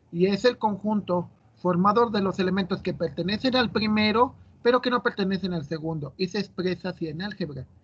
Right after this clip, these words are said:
¿Recuerdan? Esta es de pertenencia. Bueno, que no es una E, es un epsilon. Es una letra griega. Se dice, X pertenece a A, pero X no pertenece a B. ¿Sí? Y se refiere a lo siguiente.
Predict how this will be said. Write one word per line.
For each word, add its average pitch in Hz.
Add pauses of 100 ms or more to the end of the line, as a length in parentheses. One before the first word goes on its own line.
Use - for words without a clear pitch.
(320)
¿Recuerdan? 190
Esta 208
es 190
de 175
pertenencia. 165 (320)
Bueno, 208
que 185
no 175
es 175
una 190
E, 190
es 180
un 175
epsilon. 160
Es -
una 160
letra 147
griega. 147 (800)
Se 180
dice, 185
X 208
pertenece 208
a 196
A, 214
pero 226
X 196
no 190
pertenece 151
a 170
B. 214 (1080)
¿Sí? 190 (720)
Y 185
se 220
refiere 240
a 247
lo 240
siguiente. 196